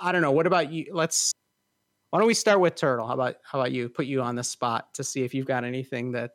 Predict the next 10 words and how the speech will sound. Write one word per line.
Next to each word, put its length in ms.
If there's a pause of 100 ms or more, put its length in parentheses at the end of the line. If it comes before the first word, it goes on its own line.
uh, 120
you 180
wanna 220
say 280
as 160
we, 300
we 100
close 300
everything 340
out. 200